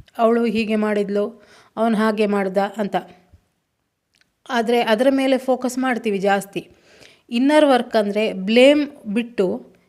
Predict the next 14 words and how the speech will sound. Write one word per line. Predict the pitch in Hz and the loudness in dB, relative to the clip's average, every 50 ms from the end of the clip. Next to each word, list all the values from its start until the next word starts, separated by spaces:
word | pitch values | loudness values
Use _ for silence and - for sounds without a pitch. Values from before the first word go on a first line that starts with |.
| _ _ | _ _
ಸೆಲ್ಫ್ | - - - 269 254 277 285 277 - - - - | -8 0 2 4 4 4 2 0 -4 -14 -10 -6
ಅಬ್ಸರ್ವೇಷನ್ | 240 233 208 202 196 262 262 254 254 247 240 240 240 240 247 247 247 | -6 -6 -4 -2 2 2 2 4 4 4 2 2 -2 -6 -6 -6 -4
ಕಡೆಗೆ | 240 226 208 208 208 247 302 349 311 | -4 -2 -2 0 0 0 -2 -2 -2
ಗಮನ | 226 226 247 233 240 240 240 | -2 0 2 2 4 2 2
ಹರಿಸೋದು. | 202 214 208 185 - 190 170 165 170 - - - - - - _ _ _ _ _ _ _ _ _ _ _ _ _ _ _ - | 2 0 -2 -2 -2 -4 -4 -4 -6 -14 -16 -18 -20 -20 -20 _ _ _ _ _ _ _ _ _ _ _ _ _ _ _ -6
ಅಂದರೆ | 220 226 233 262 302 320 311 - _ _ _ - | -4 0 2 2 0 0 -2 -10 _ _ _ -4
ನಿಮ್ಮ | 233 233 247 269 285 294 311 302 294 294 - - _ _ _ _ _ _ _ _ _ _ _ _ _ _ _ _ _ _ _ _ _ _ _ _ _ _ | -2 0 2 2 2 2 2 0 -2 -4 -8 -20 _ _ _ _ _ _ _ _ _ _ _ _ _ _ _ _ _ _ _ _ _ _ _ _ _ _
ಕಡೆಗೆ | - 247 233 240 240 226 302 339 | -6 -2 0 0 0 2 2 0
ನಿಮ್ಮ | 302 277 254 247 254 254 | 2 0 0 0 0 0
ಗಮನ | 240 208 233 226 233 240 254 254 | 2 4 4 4 4 4 2 0
ಬರೋದು, | 233 214 233 233 220 214 208 208 | 2 2 4 4 4 2 2 -2
ಬರುವಂತೆ | 202 226 226 226 220 208 208 208 302 330 302 247 | -2 -2 0 2 0 0 0 -2 -2 -4 -2 -2
ಮಾಡುವಂಥದ್ದು | 240 240 233 220 214 208 208 196 190 180 185 185 | -2 -2 0 0 0 -2 -2 -2 -4 -4 -4 -4
ಇಲ್ಲಿ. | 185 175 - - | -4 -4 -6 -8